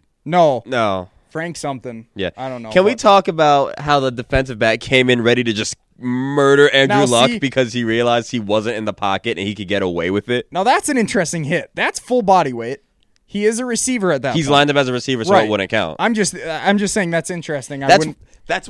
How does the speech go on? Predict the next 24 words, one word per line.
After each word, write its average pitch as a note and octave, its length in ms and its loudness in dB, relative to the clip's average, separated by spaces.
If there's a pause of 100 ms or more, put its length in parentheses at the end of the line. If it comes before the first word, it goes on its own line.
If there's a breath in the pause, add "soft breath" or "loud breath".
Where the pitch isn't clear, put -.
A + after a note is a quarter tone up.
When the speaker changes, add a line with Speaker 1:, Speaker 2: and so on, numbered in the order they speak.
Speaker 2:
that's D3+ 240 -8
why F3+ 160 2
he E3+ 140 -2
came F3 200 2
in E3+ 60 -2
so F3 200 2
full F3 200 -4
speed F3 200 -4
ahead, E3 200 2
'cause C#3+ 140 -6
he D3+ 80 -4
saw E3 240 0
number D3+ 240 2
twelve. D#3+ 180 0
He's C3+ 140 -2
Speaker 1:
He E3 60 -4
Speaker 2:
like, C#3 60 -4
Speaker 1:
said, C3 80 0
Speaker 2:
"Oh, C#3 380 8
I'ma C#3+ 280 0
kill D3+ 360 4
you D3 160 2
now. C#3 480 2
Speaker 1:
Ask E3+ 240 -2